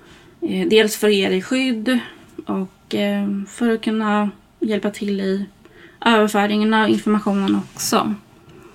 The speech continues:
Så att det, då är det ju intuitionen där, att du litar på det. Och det är ju lättare att förstå då vad det är, vilken information som kommer eller om det är någonting man hittar på. Ofta så brukar jag säga att det är en ganska hårfin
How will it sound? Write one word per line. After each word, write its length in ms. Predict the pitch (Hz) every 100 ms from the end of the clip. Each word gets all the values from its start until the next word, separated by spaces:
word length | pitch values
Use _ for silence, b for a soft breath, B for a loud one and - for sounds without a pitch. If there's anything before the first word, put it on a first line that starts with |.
| -
Så 160 | - 208
att 80 |
det, 380 | - 214 214 214 226
då 300 | 220 214 220
är 200 | 208 208
det 60 |
ju 100 | 226
intuitionen 720 | 226 226 240 - 196 190 196
där, 180 | 190 190
att 160 | 185 -
du 220 | 202 190 B B B B B B B _
litar 440 | 247 269 220 254
på 180 | 240 220
det. 340 | 214 214 233 233 -
Och 120 | 226
det 80 | 233
är 40 |
ju 80 | 220
lättare 400 | 233 233 - 220
att 80 | 208
förstå 600 | 214 - - 269 254 208
då 160 | 196 196
vad 160 | 196
det 40 | 190
är, 200 | 196 185 - - 214 202 190 -
vilken 420 | 208 202 196 208
information 540 | 202 190 202 202 202
som 160 | 190 202
kommer 360 | 202 202 208 220
eller 200 | 202 196
om 140 | 196
det 80 | 196
är 420 | 190 190 190 180 -
någonting 380 | 208 190 196
man 140 | 190 190
hittar 220 | 190 196
på. 380 | 196 240 196 190 B B B B
Ofta 360 | 220 208 -
så 120 | 240 240
brukar 160 | 240
jag 80 | 240
säga 300 | 220 202 190
att 140 | 190
det 80 | 202
är 40 | 196
en 140 | 196
ganska 240 | 202 -
hårfin 880 | 190 220 202 196 - 277 269 247 240